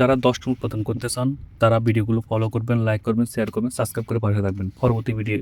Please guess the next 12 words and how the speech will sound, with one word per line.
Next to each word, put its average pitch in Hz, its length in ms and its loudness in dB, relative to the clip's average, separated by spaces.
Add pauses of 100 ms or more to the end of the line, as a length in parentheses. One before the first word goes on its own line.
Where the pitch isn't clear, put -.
এইসব 123 240 -2
সংক্রান্ত 110 280 -4 (100)
টিপস 101 200 -2
দেওয়া 101 140 -4
হবে। 92 160 -6 (800)
আর 104 200 -2 (120)
আপনারা 120 340 6
যদি 127 200 4 (380)
প্রকল্প 120 300 2
চাষ 107 180 4
করতে 110 220 0
চান, 123 120 2